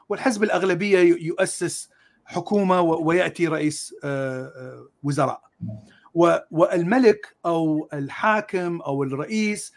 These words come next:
يكون دوره فقط شكلي معنوي، آه،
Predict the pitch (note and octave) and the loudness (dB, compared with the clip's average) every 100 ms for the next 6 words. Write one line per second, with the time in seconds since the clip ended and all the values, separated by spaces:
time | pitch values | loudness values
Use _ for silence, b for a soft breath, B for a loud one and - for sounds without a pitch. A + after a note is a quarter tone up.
0 | b _ G#3+ - A3 G3+ G3 F3+ F3 E3+ | b _ -2 0 2 4 4 4 2 0
1 | F3+ - D#3 - - - D3+ D3+ C#3+ D#3 | -2 -4 -4 -6 -8 -6 -6 -2 0 -2
2 | D3 C#3+ C3+ C3 C3 - _ _ _ _ | -2 -4 -4 -4 -6 -10 _ _ _ _
3 | C#3 C3+ C3 B2+ B2 | -10 -8 -8 -10 -12